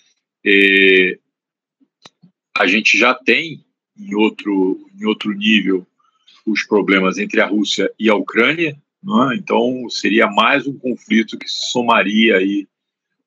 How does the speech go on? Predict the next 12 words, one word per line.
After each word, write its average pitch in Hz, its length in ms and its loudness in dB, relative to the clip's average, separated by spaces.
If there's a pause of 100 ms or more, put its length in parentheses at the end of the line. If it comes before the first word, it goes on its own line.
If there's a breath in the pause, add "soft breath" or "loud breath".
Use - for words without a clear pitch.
(100)
ah, 92 380 -8
nesse 107 380 -2
quadro 101 680 -2
internacional. 110 880 -2
Então, 147 180 2
esse 175 240 0
é 196 40 2
um, 208 240 -2
esse 139 260 0
é 180 40 2
um 196 80 -2
lado. 123 300 2